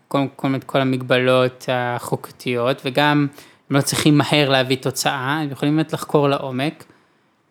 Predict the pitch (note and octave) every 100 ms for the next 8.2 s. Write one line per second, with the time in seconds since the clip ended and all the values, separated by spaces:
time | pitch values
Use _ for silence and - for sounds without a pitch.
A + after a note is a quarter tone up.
0 | _ _ _ - G3 D#3+ D#3 F3+ F3 B3+
1 | A#3+ A#3+ A#3+ A#3+ - _ _ _ _ _
2 | _ - - C#3+ - E3+ F3+ - A3+ F#3+
3 | D#3 D#3 F#3 F#3 - - A#3 A3 - E3+
4 | D3 C#3+ D3 C#3 C#3 C#3 D3+ F#3+ - _
5 | _ _ _ - D#3+ - - - D#3 -
6 | C#3+ D3+ D#3 C3+ C3+ C#3 C#3+ C#3 C3+ C3
7 | B2+ C3 C3 B2 - _ _ _ _ _
8 | C#3+